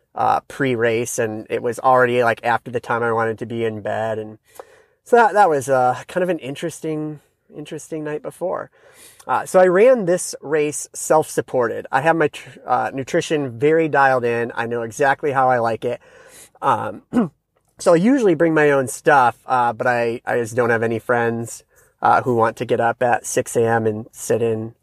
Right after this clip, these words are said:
hot, humid weather for four hours and watch me go by every, every other half hour. So <clears throat> I set up two chairs,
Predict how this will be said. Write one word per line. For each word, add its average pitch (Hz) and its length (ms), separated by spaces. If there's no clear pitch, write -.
hot, 110 400
humid 123 380
weather 120 260
for 120 140
four 113 260
hours 113 400
and 120 120
watch 117 240
me 131 80
go 127 160
by 131 340
every, 131 440
every 135 240
other 127 160
half 131 240
hour. 143 300
So 131 320
<clears throat> 233 220
I 135 80
set 147 180
up 123 120
two 202 160
chairs, 156 520